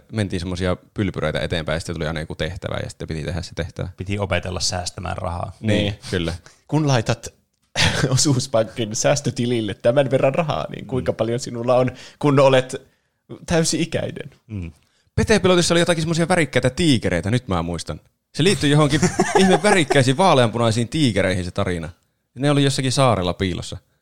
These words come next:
Speaker 1: Voi kauhea.
Speaker 2: Kannattaako sinun laittaa nämä rahat indeksirahastoihin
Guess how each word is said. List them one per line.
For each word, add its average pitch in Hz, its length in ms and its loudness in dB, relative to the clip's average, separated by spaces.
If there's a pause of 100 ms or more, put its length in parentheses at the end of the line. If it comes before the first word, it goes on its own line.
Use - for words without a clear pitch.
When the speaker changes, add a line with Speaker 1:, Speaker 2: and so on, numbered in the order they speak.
(500)
Speaker 1:
Voi 95 100 -4
kauhea. 82 360 -4 (1300)
Speaker 2:
Kannattaako 190 520 0
sinun 110 240 0
laittaa 98 320 -2
nämä 98 200 0
rahat 143 420 -2 (500)
indeksirahastoihin 131 1200 -2